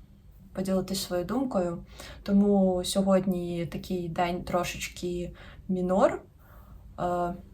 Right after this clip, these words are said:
при тому, що вийшло сонечко, і часто, е,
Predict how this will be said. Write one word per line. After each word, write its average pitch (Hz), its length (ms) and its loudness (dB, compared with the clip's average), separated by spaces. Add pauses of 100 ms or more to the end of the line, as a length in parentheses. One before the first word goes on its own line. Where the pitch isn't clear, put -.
(240)
при 247 160 6
тому, 233 360 12
що 208 220 4
вийшло 196 380 4
сонечко, 208 760 4 (120)
і 190 280 2
часто, 185 680 4 (360)
е, 175 360 -6